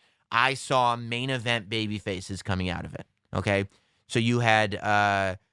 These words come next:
Finn Balor coming out of the Timothy Thatcher match. I'm like, "Okay, if, if you wanted to tell a story where Finn Balor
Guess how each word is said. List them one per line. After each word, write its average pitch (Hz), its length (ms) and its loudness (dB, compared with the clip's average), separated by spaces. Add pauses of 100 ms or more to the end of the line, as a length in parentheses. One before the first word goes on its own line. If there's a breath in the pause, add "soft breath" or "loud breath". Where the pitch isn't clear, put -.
(640)
Finn 180 260 2
Balor 151 320 6
coming 143 240 -4
out 135 140 0
of 123 40 -4
the 120 60 -6
Timothy 131 380 -4
Thatcher 113 380 0
match. 101 360 -2
I'm 107 140 -2
like, 107 180 -4
"Okay, 165 300 -2
if, - 120 -8
if 110 220 -4
you 117 160 0
wanted 147 280 0
to 147 80 -6
tell 139 260 0
a 135 40 0
story 139 380 0
where 120 200 -2
Finn 139 280 -2
Balor 131 500 2